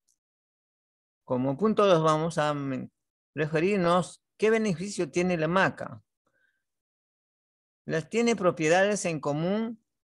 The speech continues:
de la maca, es antioxidante, energético y revitalizante, revitalizante. Aumenta el líbido y mejora la fertilidad.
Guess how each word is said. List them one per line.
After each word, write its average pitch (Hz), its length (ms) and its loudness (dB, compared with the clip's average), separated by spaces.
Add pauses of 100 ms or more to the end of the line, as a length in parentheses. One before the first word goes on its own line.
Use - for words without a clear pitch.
(220)
de 135 160 -8
la 135 140 0
maca, 170 460 2
es 196 180 -2
antioxidante, 165 1300 -2
energético 170 1080 -2 (520)
y 180 480 -6 (240)
revitalizante, 147 1800 0
revitalizante. 127 1200 -6 (500)
Aumenta 165 720 4
el 151 180 -2
líbido 185 680 -2 (320)
y 156 160 -8
mejora 175 540 2
la 135 400 -2
fertilidad. 180 720 0